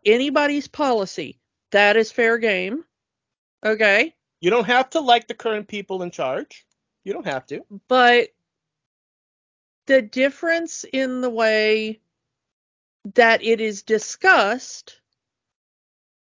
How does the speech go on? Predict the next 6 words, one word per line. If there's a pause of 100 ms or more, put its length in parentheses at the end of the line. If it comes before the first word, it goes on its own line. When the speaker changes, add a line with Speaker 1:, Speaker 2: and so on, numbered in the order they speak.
(300)
Speaker 1:
is
very
much
a
marker (880)
of